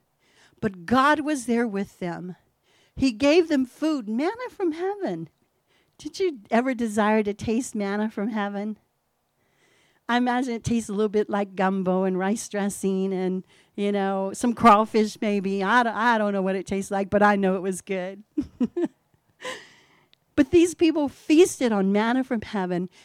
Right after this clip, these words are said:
He brought water to them out of a rock. You know, he was the, he was the cloud by day and the fire by night.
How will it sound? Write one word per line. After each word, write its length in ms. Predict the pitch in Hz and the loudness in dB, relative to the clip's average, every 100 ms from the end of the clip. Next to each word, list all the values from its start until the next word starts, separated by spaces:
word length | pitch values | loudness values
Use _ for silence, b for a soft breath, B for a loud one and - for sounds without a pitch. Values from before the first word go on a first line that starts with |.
| b | b
He 160 | - 294 | 0 0
brought 420 | 294 294 349 339 | 0 0 0 0
water 500 | 247 240 262 302 294 | -4 -2 0 0 -2
to 140 | - | -2
them 300 | 226 220 202 202 | 0 0 0 -2
out 200 | 214 240 | -4 -4
of 120 | 196 | -4
a 60 | |
rock. 520 | 185 185 254 269 - - - _ _ _ _ _ _ _ _ _ _ _ _ - | -4 -2 -2 -4 -8 -20 -20 _ _ _ _ _ _ _ _ _ _ _ _ -4
You 100 | 233 | 0
know, 160 | 226 | 4
he 140 | 240 247 | 4 2
was 140 | 226 | 0
the, 260 | 226 220 - _ _ - | -2 -2 -4 _ _ -4
he 160 | 247 | 0
was 180 | 247 226 | 0 0
the 80 | 214 | -2
cloud 480 | - 233 254 302 277 | 0 4 6 4 2
by 200 | 247 233 | 0 0
day 420 | 233 262 277 220 | -2 0 0 0
and 100 | 190 | 0
the 80 | 190 | 0
fire 460 | - 220 247 254 | 0 -2 0 0
by 180 | 220 208 | 0 0
night. 580 | 208 247 269 311 - | 0 -2 -4 -10 -18